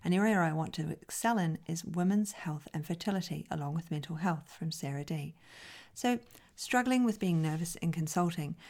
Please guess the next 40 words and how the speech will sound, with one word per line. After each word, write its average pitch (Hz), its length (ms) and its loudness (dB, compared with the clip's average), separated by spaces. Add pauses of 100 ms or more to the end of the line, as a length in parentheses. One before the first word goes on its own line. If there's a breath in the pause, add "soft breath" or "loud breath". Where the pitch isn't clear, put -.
(140 loud breath)
could 247 240 2
actually - 380 0
put - 220 -4
you 170 160 2
off 151 300 -4 (460)
taking 160 460 -2
up 131 180 -8
practice. - 640 -14 (280)
Yeah, 214 260 -2 (140)
it 180 200 -2
could 208 180 6
actually, 175 480 4 (220 loud breath)
if 175 120 0
you're 175 220 2
in 214 140 4
practice, - 500 -2
it 170 140 -4
could 185 160 2
eventually 165 420 0
stop - 480 0
you 147 160 0 (240 soft breath)
being 156 220 2
in 143 80 -2
practice - 500 -6
because 160 380 -2
you're 143 100 -2
so 147 180 -4
nervous. 151 520 -4 (1300 loud breath)
So 247 160 2
let's 254 340 0
look 156 160 -2
at - 120 -8
some 175 200 0
of 170 80 2
the 160 60 -2
techniques - 680 -2
that - 140 -10
we 185 160 4
can 180 220 0
use 156 340 -2